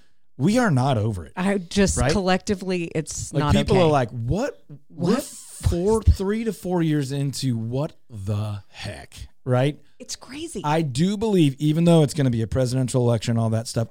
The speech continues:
Speaker 1: I think twenty twenty-four is gonna be the beginning of, like, "You know what? I'm not dealing, I'm cutting this, this, and that out of my life, or I'm
Speaker 2: Yes.
Speaker 1: gonna die.
Speaker 2: Yes.
Speaker 1: And I am focused on this and this. Like, this is what's important, and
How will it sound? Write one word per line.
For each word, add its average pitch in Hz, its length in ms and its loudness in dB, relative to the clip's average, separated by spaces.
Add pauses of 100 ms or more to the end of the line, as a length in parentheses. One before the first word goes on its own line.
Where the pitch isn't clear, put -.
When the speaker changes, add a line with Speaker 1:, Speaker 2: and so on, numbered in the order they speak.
Speaker 1:
I 156 100 2
think 269 200 -4
twenty 165 200 2
twenty-four 135 440 0
is 120 100 -2
gonna 123 160 0
be 113 180 -2
the 110 100 -2
beginning 113 420 -2
of, 104 120 -4
like, 101 200 -8
"You 147 80 -2
know 196 140 2
what? 220 440 0
I'm 202 260 -4
not 175 320 -4
dealing, 139 340 -2
I'm 143 120 -2
cutting 160 400 0
this, 165 240 -4
this, 151 220 -2
and 139 120 0
that 131 220 0
out 123 200 -2
of 170 100 -4
my 208 100 -2
life, 185 280 -2
or 165 40 -10
I'm 143 140 0
Speaker 2:
Yes. 113 40 -4
Speaker 1:
gonna 135 200 0
die. 117 420 -6 (160)
Speaker 2:
Yes. 139 340 -10 (120)
Speaker 1:
And 135 120 2
I 165 120 2
am 196 100 0
focused 156 420 -4
on 117 160 0
this 117 240 0
and 113 140 2
this. 95 220 -10
Like, 110 160 -8
this 160 180 -2
is 180 80 -6
what's 202 200 0
important, 175 480 -2 (100)
and 139 480 -8